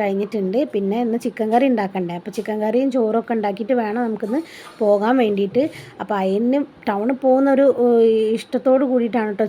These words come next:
ചെയ്യുന്നത്. വേഗം തന്നെ അമ്മേൻ്റെ പണിയൊക്കെ തീർത്താൽ വേഗം തന്നെ പോവുകയും ചെയ്യാമല്ലോ. അങ്ങനെ ദാ ഞാനിതാ ചിക്കൻ എടുത്ത് ഫ്രിഡ്ജിൽ നിന്ന് എടുത്ത് പുറത്തേക്ക് വെച്ചിട്ടുണ്ട്. ഉം, അപ്പോൾ അതവിടെ വെള്ളമൊക്കെ ഒഴിച്ചിട്ടുണ്ട്. ഇനിയിപ്പോൾ അതൊക്കെ ഒന്ന് കറി ഉണ്ടാക്കണം. അപ്പോൾ ഇന്ന് ദാ ചിക്കൻ ഞാനൊന്ന് ഫ്രൈ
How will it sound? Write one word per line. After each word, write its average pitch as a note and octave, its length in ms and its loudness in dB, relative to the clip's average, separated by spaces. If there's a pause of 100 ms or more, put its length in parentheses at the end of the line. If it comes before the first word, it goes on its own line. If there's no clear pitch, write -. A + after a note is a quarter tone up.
ചെയ്യുന്നത്. G3+ 340 0 (100)
വേഗം G3 300 0
തന്നെ A#3+ 160 2 (120)
അമ്മേൻ്റെ A3+ 360 -2
പണിയൊക്കെ A3 360 -2
തീർത്താൽ A3 320 0
വേഗം G#3+ 180 0
തന്നെ A#3 180 -2
പോവുകയും B3 280 6
ചെയ്യാമല്ലോ. F3+ 300 -2 (500)
അങ്ങനെ B3 280 4
ദാ B3 80 4 (100)
ഞാനിതാ A#3 380 2
ചിക്കൻ A#3+ 300 -2
എടുത്ത് A3 220 -2 (120)
ഫ്രിഡ്ജിൽ G#3 260 -6
നിന്ന് A3+ 120 0
എടുത്ത് G3 200 -6
പുറത്തേക്ക് G#3 400 -2
വെച്ചിട്ടുണ്ട്. G3 340 -4 (220)
ഉം, A#3+ 100 -4 (120)
അപ്പോൾ A3 140 -2
അതവിടെ G#3+ 320 0
വെള്ളമൊക്കെ G3+ 320 -2
ഒഴിച്ചിട്ടുണ്ട്. G3 500 -4
ഇനിയിപ്പോൾ G3 260 -4
അതൊക്കെ G3+ 240 -4
ഒന്ന് G#3+ 180 -4
കറി F#3 220 -4
ഉണ്ടാക്കണം. F#3 400 -6 (380)
അപ്പോൾ C4 180 -2
ഇന്ന് D4 220 2
ദാ C#4 160 4
ചിക്കൻ B3+ 320 0
ഞാനൊന്ന് A3+ 340 0 (120)
ഫ്രൈ G3 160 -2